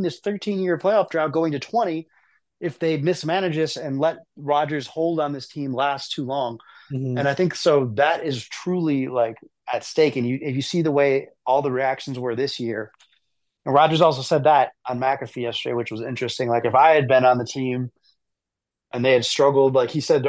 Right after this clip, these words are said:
Speaker 1: you know, "The local media is fantastic," or whatever, "They're fair and they ask tough questions." And I think we have been fair. We have asked him tough questions, even if it's not always about some of the nonsense, non-football stuff he's talking about. Um,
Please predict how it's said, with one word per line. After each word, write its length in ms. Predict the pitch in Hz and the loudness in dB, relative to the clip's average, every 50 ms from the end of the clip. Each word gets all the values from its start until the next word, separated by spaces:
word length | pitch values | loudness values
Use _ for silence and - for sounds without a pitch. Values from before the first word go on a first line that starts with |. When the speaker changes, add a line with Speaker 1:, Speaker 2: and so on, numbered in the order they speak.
| 135 - - | -2 -4 -8
Speaker 1:
you 100 | 156 139 | -8 -6
know, 80 | 127 113 | -6 -4
"The 60 | 117 | -2
local 260 | 120 143 151 - 147 | 0 0 0 0 -2
media 240 | 135 131 135 127 123 | -4 -2 -2 -2 -4
is 100 | 120 - | -6 -6
fantastic," 640 | - 127 120 117 - 135 127 127 120 - 127 - | -8 -8 -8 -8 -6 -6 -6 -6 -6 -8 -6 -2
or 40 | 123 | 0
whatever, 300 | 120 117 120 113 117 117 | 2 2 2 2 0 -2
"They're 100 | 110 135 | -2 -6
fair 260 | - - 135 127 127 | -4 0 2 4 4
and 80 | 123 117 | 4 2
they 60 | 120 | 0
ask 180 | 117 113 110 - | -2 -2 -4 -6
tough 200 | - 127 117 - _ | -8 -8 -8 -6 _
questions." 500 | 131 120 113 - - 120 117 113 107 104 | -6 -6 -6 -6 -6 -6 -6 -6 -6 -8
And 220 | 107 107 104 107 - | -8 -10 -10 -8 -4
I 140 | - 135 135 | -2 -2 2
think 240 | 131 170 160 127 151 | 2 2 2 4 4
we 80 | 143 | 4
have 180 | 131 147 175 151 | 6 6 4 4
been 200 | 135 127 120 110 | 2 2 2 0
fair. 400 | - - 120 113 110 110 113 - - - _ _ _ _ - | 0 2 2 2 2 0 -2 -6 -12 -20 _ _ _ _ -4
We 120 | 131 123 | 0 4
have 160 | 143 151 139 | 4 6 6
asked 360 | 139 131 127 - - - - - - | 6 4 4 2 -4 -10 -14 -4 0
him 320 | 156 151 151 147 147 135 127 - _ _ | 2 2 4 2 2 0 -4 -10 _ _
tough 200 | - 147 135 - | -4 -4 -4 -2
questions, 520 | - 143 127 127 - - 139 127 127 120 | -2 -2 -2 -2 -2 -4 -6 -6 -6 -6
even 160 | 131 123 127 127 | -6 -4 -4 -4
if 60 | 123 | -4
it's 160 | 127 120 - | -6 -6 -4
not 220 | 135 135 131 131 131 - | -2 2 2 2 2 4
always 340 | 131 127 127 127 123 120 113 | 2 2 2 2 0 -2 -2
about 320 | 117 123 123 120 120 120 - _ _ _ _ _ _ _ _ | 0 0 0 0 0 -4 -8 _ _ _ _ _ _ _ _
some 100 | _ 131 | _ -8
of 80 | 127 123 | -6 -4
the 60 | 113 | -2
nonsense, 640 | 113 120 120 127 127 120 - 139 127 123 113 - - | 0 0 2 2 0 -2 -4 -6 -6 -6 -8 -6 -2
non-football 540 | 131 120 113 107 - 147 143 - 143 123 117 | -2 -2 -2 0 -4 -6 -2 0 0 0 0
stuff 200 | - - 135 113 - | 0 -2 -4 -6 -4
he's 120 | 131 117 | -8 -8
talking 340 | - - 117 113 113 120 113 | -4 -2 -2 -2 -4 -6 -6
about. 340 | 107 107 110 113 117 123 - - _ _ _ _ _ _ _ _ _ _ _ _ - | -6 -4 -2 -2 -2 -4 -6 -12 _ _ _ _ _ _ _ _ _ _ _ _ -10
Um, 400 | 117 120 117 117 120 117 113 | -8 -8 -6 -6 -8 -10 -12